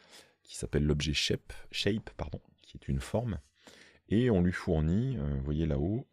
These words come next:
un item, c'est ce qu'il y a tout en haut, et, euh, ensuite, eh bien, point clair, point hélicoptère, c'est le nom, euh, de l'objet.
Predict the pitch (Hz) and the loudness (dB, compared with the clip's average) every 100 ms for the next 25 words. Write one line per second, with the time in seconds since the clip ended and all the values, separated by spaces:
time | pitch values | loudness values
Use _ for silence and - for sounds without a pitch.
0 | - 71 65 - - - - 95 120 87 | -10 -8 -8 -10 -10 -10 -4 -2 -2 -4
1 | - - 69 - - 69 80 185 - _ | -6 -10 -10 -10 -6 -4 -2 -2 -6 _
2 | _ _ _ _ - _ _ _ _ _ | _ _ _ _ -20 _ _ _ _ _
3 | _ _ - 104 127 - - 73 69 - | _ _ -2 0 0 -4 -6 -2 -2 -2
4 | 67 - 98 - - - _ _ - - | -4 -4 -4 -6 -14 -20 _ _ -6 -2
5 | 165 214 - _ _ _ - - 80 - | -2 -4 -8 _ _ _ -10 -4 -4 -2
6 | 78 76 80 76 69 - - 95 101 - | -2 0 0 0 -2 -6 -2 -4 -2 -2
7 | 80 73 98 - _ - 67 69 101 98 | -2 0 -2 -8 _ -10 -8 -4 -2 0
8 | 73 67 | -2 -6